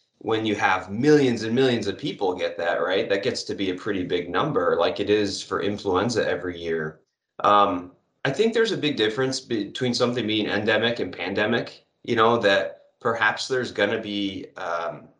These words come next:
a difference in the severity of illness, you know, five to ten years from now, if one of us catches covid 'cause we've had it before or something similar,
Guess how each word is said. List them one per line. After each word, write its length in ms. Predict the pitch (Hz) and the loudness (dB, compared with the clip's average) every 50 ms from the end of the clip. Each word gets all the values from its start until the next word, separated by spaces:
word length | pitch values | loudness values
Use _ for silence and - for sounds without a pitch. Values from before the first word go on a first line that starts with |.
| _ _ _ _ _ _ _ _ 101 | _ _ _ _ _ _ _ _ -8
a 60 | 101 | -8
difference 600 | 95 - 110 107 110 - 117 113 113 110 - - | -4 -2 -2 -2 0 0 0 0 0 0 -4 -4
in 420 | - 82 95 95 92 92 90 90 | -4 -4 -2 -2 -4 -4 -6 -4
the 80 | 92 90 | -4 -4
severity 500 | 90 - 98 87 90 92 101 104 101 95 | -4 -4 -2 2 4 6 6 6 6 4
of 80 | 87 | 2
illness, 640 | 90 92 95 101 107 117 117 117 113 - - - - _ _ _ _ _ _ _ _ _ _ | 2 2 2 2 2 2 2 2 0 0 -4 -6 -8 _ _ _ _ _ _ _ _ _ _
you 140 | 90 95 98 | 2 2 4
know, 240 | 95 92 90 87 87 | 4 6 4 2 0
five 260 | - - 110 117 117 | 2 4 4 6 6
to 120 | 120 113 113 | 4 0 0
ten 160 | - 104 95 | -2 -6 -4
years 260 | 92 98 110 117 - | -4 -4 -4 -4 -4
from 180 | - 151 151 147 | -4 -4 -2 2
now, 360 | 147 151 160 165 170 170 170 | 2 4 4 4 2 2 -2
if 80 | 170 - | -4 -2
one 160 | 147 143 151 | -2 0 0
of 80 | 147 | -2
us 140 | 139 135 - | -2 -6 -6
catches 340 | - - 135 131 - 131 - | -4 -4 -4 -4 -4 -8 -10
covid 560 | - - 120 110 - 123 127 123 117 - - | -4 -2 -2 -2 0 0 -2 -2 -2 -4 -4
'cause 240 | - 101 90 90 90 | -4 -4 -4 -2 -4
we've 260 | 90 92 87 80 - | -6 -6 -6 -6 -2
had 180 | 95 101 110 117 | 0 0 0 0
it 100 | - 101 | 0 -2
before 560 | 120 117 - - 127 123 127 123 127 127 117 | -2 -4 -2 -4 -2 2 4 6 6 6 6
or 60 | 101 | 4
something 360 | - - 123 117 117 104 95 | 2 0 -4 -4 -2 -4 -4
similar, 640 | 90 - - 117 117 120 123 131 131 135 135 135 135 | -4 -2 -2 -2 -2 0 0 0 0 0 -2 -4 -6